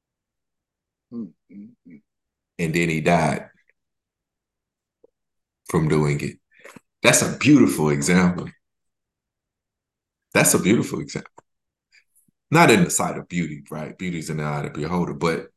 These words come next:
Speaker 2: the example of this man being condemned apart from God. <clears throat> He was condemned, and then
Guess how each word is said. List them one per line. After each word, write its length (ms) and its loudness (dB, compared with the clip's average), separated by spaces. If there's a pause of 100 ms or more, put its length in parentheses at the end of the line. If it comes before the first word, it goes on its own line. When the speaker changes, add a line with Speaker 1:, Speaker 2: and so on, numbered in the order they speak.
(120)
Speaker 2:
the 200 -2
example 760 -2
of 460 -2 (160)
this 240 -2
man 460 -2
being 300 -6
condemned 720 -4 (720)
apart 400 -2
from 240 -6
God. 360 -6 (240)
<clears throat> 420 2
He 100 -4
was 200 -4
condemned, 600 -2
and 160 -4
then 400 -4